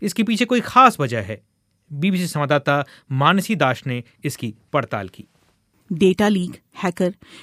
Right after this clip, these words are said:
Speaker 2: ये सुनते ही जो तस्वीर दिमाग में उतरती है वो अक्सर अंधेरे में टी-शर्ट के हुड से सिर ढककर कंप्यूटर के सामने बैठे एक युवा की होती है।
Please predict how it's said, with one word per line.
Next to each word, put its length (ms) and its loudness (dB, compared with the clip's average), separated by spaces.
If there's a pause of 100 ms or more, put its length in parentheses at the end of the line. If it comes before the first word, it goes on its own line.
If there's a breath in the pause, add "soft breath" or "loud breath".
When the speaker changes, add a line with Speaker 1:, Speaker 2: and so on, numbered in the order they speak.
(100)
Speaker 2:
ये 140 2
सुनते 280 4
ही 300 4
जो 140 2
तस्वीर 500 -2
दिमाग 380 0
में 140 0
उतरती 420 -2
है 220 0
वो 240 0
अक्सर 380 0
अंधेरे 580 0
में 220 0
टी-शर्ट 420 -4
के 120 -8
हुड 260 -2
से 260 -8 (260 loud breath)
सिर 240 0
ढककर 480 0
कंप्यूटर 420 -4
के 200 -8
सामने 400 -4
बैठे 420 -6
एक 160 -6
युवा 360 0
की 140 -8
होती 260 -6
है। 140 -4